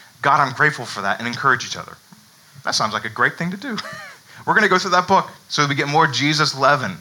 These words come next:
in our hearts of how do we recognize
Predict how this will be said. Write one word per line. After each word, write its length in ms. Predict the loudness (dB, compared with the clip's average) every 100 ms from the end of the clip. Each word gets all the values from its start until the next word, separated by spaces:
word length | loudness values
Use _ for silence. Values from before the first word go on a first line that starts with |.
| -8
in 100 | 0
our 140 | 0
hearts 400 | 2 2 2 0 -4
of 300 | -2 -2 -6 -20 -20 -20 -18
how 160 | -2 0
do 100 | 0
we 80 | 0
recognize 840 | 2 0 -2 -2 0 0 -4 -10